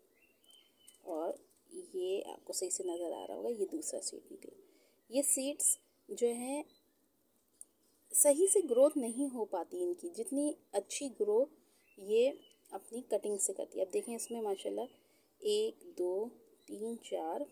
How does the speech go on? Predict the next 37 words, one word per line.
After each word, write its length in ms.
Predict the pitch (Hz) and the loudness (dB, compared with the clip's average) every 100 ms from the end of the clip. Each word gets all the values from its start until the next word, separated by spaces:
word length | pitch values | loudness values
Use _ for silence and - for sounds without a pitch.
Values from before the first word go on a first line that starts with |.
| - _ - - - | -14 _ -20 -20 -12
और 160 | - 175 | -6 -4
ये 200 | 175 190 | -4 -4
ऊपर 380 | - - - 403 | -6 -4 -4 -4
पाँच, 500 | 349 - 196 180 254 - - | -6 -10 -4 -4 -4 -8 -12
छः, 220 | - - - - | -8 -8 -10 -4
छः 240 | 269 277 | 2 2
seeds 420 | - 208 196 - | 2 0 2 0
निकले 320 | 160 - 156 | 0 -8 -6
हैं। 200 | 156 - - - - - - _ | -6 -10 -16 -20 -20 -20 -20 _
तो 80 | - | -4
friends 420 | 277 277 294 302 294 | -2 0 2 0 0
ये 100 | 294 | 0
seed 280 | - 214 | 0 0
से 160 | - 240 | 0 0
भी 140 | 240 | 2
अच्छी 220 | 247 - 240 | -2 -2 -10
तरह 200 | 233 226 | -8 -4
ग्रो 260 | 226 220 220 220 | 0 2 2 0
हो 80 | |
जाता 320 | 208 208 202 208 | 0 0 -2 0
है। 140 | 214 | 6
Seed 260 | - 285 311 | 6 6 6
से 140 | 359 | 6
ग्रो 180 | 302 285 | 6 4
करने 300 | 277 262 269 | 4 0 0
के 120 | 262 | 0
लिए 100 | 262 269 - | 2 4 6
आप 200 | 262 247 - | 6 4 4
इसको 440 | 220 - - 233 311 - - - - - - - - - | 4 2 2 -2 -2 -4 -14 -16 -18 -20 -20 -20 -14 -4
किसी 300 | 254 294 285 | 0 0 0
भी, 180 | 247 330 - - - - - | -2 -4 -6 -14 -16 -18 -10
अ, 80 | 185 196 190 185 190 - - - 208 | -4 -2 -2 -4 -8 -8 -10 -8 -2
light 320 | 214 262 277 | 0 2 4
से 260 | - 285 339 - - - | 4 4 0 -2 -20 -6
potting 360 | 208 190 233 214 | -2 0 0 -4
mix 300 | 202 - 240 | -4 -4 -2
में 120 | 302 | -2